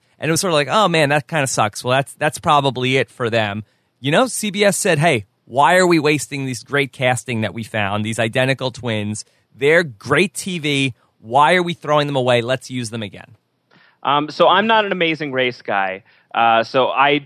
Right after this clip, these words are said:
Speaker 2: I had heard that tw-, that the Twinnies were going to be on Survivor. I'd heard rumors that that was gonna be the case. I, I wanted to wait and see what the official cast looked like before I really,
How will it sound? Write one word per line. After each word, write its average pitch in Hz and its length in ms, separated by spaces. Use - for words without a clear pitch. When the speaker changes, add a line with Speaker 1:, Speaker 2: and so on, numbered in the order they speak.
Speaker 2:
I 135 140
had 135 100
heard 180 360
that 165 180
tw-, - 140
that 143 160
the 143 80
Twinnies 160 540
were 135 100
going 143 320
to 131 80
be 131 500
on 123 420
Survivor. 147 640
I'd 123 160
heard 120 360
rumors 156 440
that 123 100
that 131 180
was 110 140
gonna 113 160
be 110 120
the 107 100
case. 160 520
I, 117 460
I 113 80
wanted 143 340
to 123 80
wait 123 300
and 113 100
see 147 180
what 123 180
the 123 100
official 110 640
cast 147 420
looked 139 240
like 127 340
before 123 280
I 117 40
really, 120 440